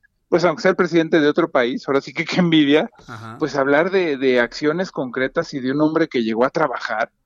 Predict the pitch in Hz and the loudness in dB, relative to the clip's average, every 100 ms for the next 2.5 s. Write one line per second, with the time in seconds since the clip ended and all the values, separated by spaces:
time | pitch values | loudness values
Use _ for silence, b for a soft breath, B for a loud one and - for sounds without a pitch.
0 | _ _ _ - 131 123 120 117 - - | _ _ _ 0 2 4 4 0 -2 -10
1 | - 123 - 135 123 127 127 160 175 - | -4 -4 0 0 2 2 2 2 2 2
2 | 156 151 151 160 | 2 4 2 -2